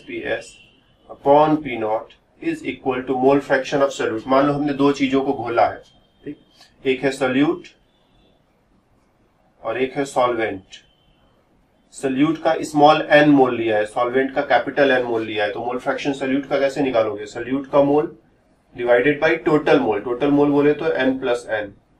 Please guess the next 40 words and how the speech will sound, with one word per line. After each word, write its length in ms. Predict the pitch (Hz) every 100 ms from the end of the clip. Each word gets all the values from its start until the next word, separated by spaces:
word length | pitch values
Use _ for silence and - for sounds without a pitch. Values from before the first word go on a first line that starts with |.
| _ _ _ _ -
तो 140 | 113 -
यही 220 | 123 131
formula 440 | - 127 120 123 123
जो 140 | 143
है 140 | 151
ऐसे 200 | 107 117
लिखा 240 | 101 104 120
जा 120 | -
सकता 360 | - - _ -
है, 80 | _ _
और 180 | 113 113
इसी 200 | 110 131
को 140 | 123
हम 60 | 120
लोग 160 | 143 127
Raoult's 380 | 110 110 - -
law 160 | -
कहते 320 | - 85 85 -
हैं, 100 | - _ _ _ -
that 340 | 117 131 - - _ _ _
relative 440 | - 139 147 170 151
lowering 340 | 139 139 143
of 140 | 143 139
vapor 300 | 123 147 135
pressure 380 | 135 131 135 175
is 180 | 143 - 143
equal 360 | - 160 156
to 100 | 156 143
mole 200 | 127 131
fraction 400 | - - - 127
of 100 | 123
solute। 360 | 117 104 95 - - - _ _ -
ठीक, 120 | 151
इसे 160 | 151 135
language 340 | 127 135 139
में 100 | 135
भी 100 | 131
लिख 140 | 123 -
सकते 280 | - -
हो, 160 | 101